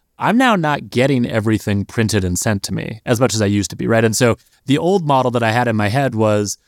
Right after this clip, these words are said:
"Well, I can just count on everything showing up in the mail. I'll just compile it all in a folder. And at the end of the year, I'll start thinking about it and dealing with it." And what I realized this year is, actually, there's a bunch of stuff I need that they didn't send to me. And so I did have to, like, hunt things down digitally. So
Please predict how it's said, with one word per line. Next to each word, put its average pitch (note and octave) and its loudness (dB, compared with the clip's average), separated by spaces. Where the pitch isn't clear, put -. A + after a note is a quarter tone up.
"Well, G3+ 4
I F#3+ 2
can A3 -2
just F#3+ 0
count E3 -2
on D#3 0
everything D3+ 0
showing D3 0
up D3 -2
in D3+ -6
the C#3+ 0
mail. B2+ 2
I'll B2 2
just A#2 -2
compile C#3 0
it C3 2
all C3 2
in C3 0
a A#2+ 0
folder. A#2+ 2
And A2+ 2
at G2+ -4
the C3 -2
end C#3 0
of B2 0
the A#2+ 2
year, A#2+ 4
I'll G#2+ 4
start - -2
thinking A#2+ 0
about G2+ 2
it F#2+ 0
and F#2+ -2
dealing E3 2
with G#2 0
it." G#2+ 0
And C#3+ 0
what D3 2
I C#3 2
realized C#3 0
this C#4+ -2
year C3 2
is, A2+ 2
actually, - -2
there's A3+ 2
a D3 -2
bunch D3+ 0
of G#3 -2
stuff F#3 0
I D3+ 0
need C#3+ 2
that C3+ -2
they B2 2
didn't G#3+ 0
send A2+ -2
to G2 -4
me. G2+ -2
And G#2 0
so D#3 0
I C#3+ 2
did E3 2
have G#3+ 0
to, E3 0
like, C3 0
hunt D3+ -4
things C3+ 0
down A#2 -2
digitally. C#3 2
So A#2+ 2